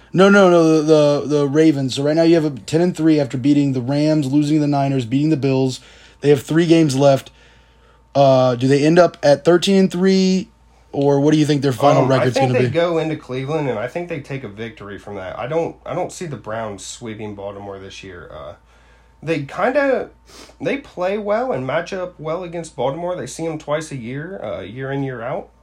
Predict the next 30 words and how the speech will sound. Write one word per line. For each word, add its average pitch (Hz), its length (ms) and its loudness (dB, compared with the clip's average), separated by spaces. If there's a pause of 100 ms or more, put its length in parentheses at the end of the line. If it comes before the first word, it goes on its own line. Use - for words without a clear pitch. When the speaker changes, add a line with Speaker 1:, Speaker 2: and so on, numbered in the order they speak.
(100)
Speaker 2:
obviously. 156 520 -10
So 110 440 -10 (960)
Harbaugh's 165 400 0
been 170 180 -2
there 165 140 4
for 170 180 -4
a 165 80 -2
long 165 220 0
time. 151 360 -6
They 135 140 -2
know 123 160 -2
what 139 180 -6
he 156 140 -8
does. 139 540 -8
Uh, 101 220 -8
they 110 120 -10
know 127 160 -6
what 139 200 -10 (460)
Baltimore's 143 520 -6
transition 143 600 -8
to. 156 220 -12
They've 117 220 -12
seen 131 300 -8
it 143 180 -8 (1200)
twice 156 420 -4
now. 175 460 -8
Um, 92 400 -10 (960)
but 123 380 -6 (600)
I 127 100 -8
still 139 460 -6